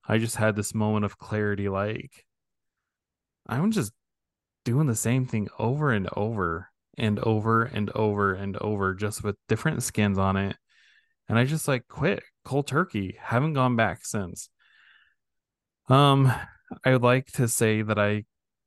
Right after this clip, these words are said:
could have handled that better. Like, I don't know,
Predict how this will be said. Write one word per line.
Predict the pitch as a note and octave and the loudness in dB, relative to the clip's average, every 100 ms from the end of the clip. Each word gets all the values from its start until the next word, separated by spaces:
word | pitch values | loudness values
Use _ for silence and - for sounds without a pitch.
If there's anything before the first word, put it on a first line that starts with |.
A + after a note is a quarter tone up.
| _ _ | _ _
could | - | -4
have | A2 | -4
handled | G2+ G2+ G#2+ B2 | -2 -4 -2 -2
that | B2+ A2+ | -2 0
better. | A#2+ B2 C3+ C#3+ | 0 0 -2 -4
Like, | G#2 G2+ G2+ - - _ _ _ _ _ _ _ | -2 -4 -6 -16 -20 _ _ _ _ _ _ _
I | - | -4
don't | G#2+ G2+ | -2 0
know, | G2 G2+ G#2 | -2 -2 -6